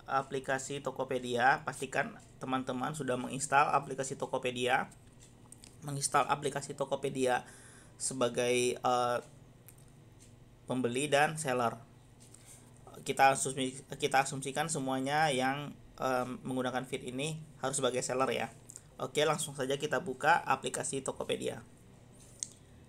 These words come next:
Nah, di bagian tengah ini ada tombol feed.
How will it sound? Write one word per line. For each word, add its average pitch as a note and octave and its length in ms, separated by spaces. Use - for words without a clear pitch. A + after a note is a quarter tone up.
Nah, C3 160
di C3 80
bagian C3 400
tengah E3 320
ini C3+ 240
ada C#3 560
tombol C#3 560
feed. - 400